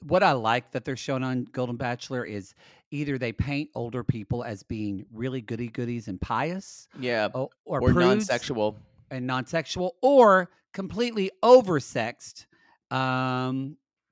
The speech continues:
Speaker 1: oh, wait, no, I forgot about April. Never mind, they did that one. They did that
Speaker 2: <laughs>
Speaker 1: one. They did that one.
Speaker 2: Uh,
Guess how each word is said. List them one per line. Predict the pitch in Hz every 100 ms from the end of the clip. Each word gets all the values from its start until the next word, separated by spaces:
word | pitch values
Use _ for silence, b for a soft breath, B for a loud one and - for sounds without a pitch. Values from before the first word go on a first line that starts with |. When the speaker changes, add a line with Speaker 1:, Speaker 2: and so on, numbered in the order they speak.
| _ _ _ _
Speaker 1:
oh, | 147
wait, | 147 143 135
no, | 131 113
I | 113
forgot | 120 113
about | 104 107
April. | 101 90 - 95
Never | 240 262
mind, | 214 226
they |
did | 220 277
that | 180 135
one. | 95 87 - -
They | 185
did | 143 -
that | 104 95
Speaker 2:
<laughs> |
Speaker 1:
one. | 87 95 _ _ _ _ _
They | 113
did | 110 104
that | 95 -
one. | 101 - _ - - B B B B B - -
Speaker 2:
Uh, | 165 147 131